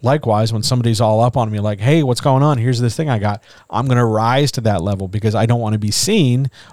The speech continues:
or felt like, "Oh my God, they're just coming at me in a million different ways." Match the energy of the other person and they will match yours, which means if we always come from a position of certainty and confidence, not arrogance, not this sense of like, "I gotta climb the mountain and shout how much better I am than everybody else,"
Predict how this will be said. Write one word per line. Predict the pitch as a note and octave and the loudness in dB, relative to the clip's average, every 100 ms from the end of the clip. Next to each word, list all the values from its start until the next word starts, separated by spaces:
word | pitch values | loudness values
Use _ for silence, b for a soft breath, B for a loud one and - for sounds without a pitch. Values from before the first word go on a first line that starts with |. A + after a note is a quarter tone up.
| B | B
or | G#2 | -4
felt | - - F#3+ E3 | -2 0 2 2
like, | G#2 A#2 - | 0 -2 -2
"Oh | B2 | -4
my | A#2+ | -2
God, | G#2+ A2 | -2 -2
they're | G2+ | -4
just | G2 - | -6 -6
coming | - A2+ | -4 -2
at | G2 F#2+ | 0 -2
me | G2+ | -2
in | |
a | F#2+ | -2
million | G2 F#2 F2 | -4 -6 -8
different | - - | -10 -12
ways." | C2+ - - - _ _ _ b b b b b b _ | -14 -16 -20 -20 _ _ _ b b b b b b _
Match | G2+ A2 B2 C3+ - | -10 -2 -2 -2 -2
the | C3 | 0
energy | B2+ A#2 G#2+ A2 G#2+ | 2 2 0 2 2
of | G#2 | 2
the | |
other | G2+ F#2+ | 0 -4
person | - G2 F#2 - E2 - _ | -6 -8 -8 -12 -16 -20 _
and | G#2+ G2+ | -8 -4
they | G#2 | -4
will | G#2 G2 | -2 -2
match | G2+ F2 F2+ - | -2 -4 -8 -6
yours, | A#2+ A2 C#2+ - - | -2 -2 -6 -14 -16
which | - | -6
means | D3 C3+ G#2+ | -4 -2 -6
if | G2+ | -6
we | B2 | -4
always | A#2 A2 | -2 -4
come | - C3+ A#2 | -6 -6 -4
from | A#2+ | -4
a | |
position | G#2+ G#2+ A2+ - F#2+ | -4 -4 -4 -4 -8
of | - | -6
certainty | - D3 B2+ A#2+ | -2 -2 -2 -6
and | F2+ - | -8 -4
confidence, | E3 F#3+ - F2 G2 _ B B B B | -2 -2 -4 -10 -12 _ B B B B
not | G2+ C3 | -2 2
arrogance, | D#3 C#3+ A#2 A2 A2+ - | 4 4 2 0 -4 -6
not | G2+ G#2 | -8 -6
this | A#2 A2+ | -4 -4
sense | B2+ A#2 A#2+ | -2 -2 -2
of | A2+ | -2
like, | A2 | -2
"I | A#2+ | 0
gotta | C3+ | -2
climb | B2+ D#3 D#3 D3+ | 0 0 0 0
the | |
mountain | D3+ D#3+ D#3+ C3+ | 0 0 -2 -6
and | A#2+ | -4
shout | - D3 | -2 0
how | D3 | 0
much | C#3 C#3+ C#3 - | -2 -2 -4 0
better | D3+ D#3 D3 | 0 2 2
I | |
am | D3 C#3+ | 2 0
than | C#3 | 0
everybody | C#3+ C3+ C#3 F3 | 0 0 0 2
else," | E3 C#3+ | 0 -2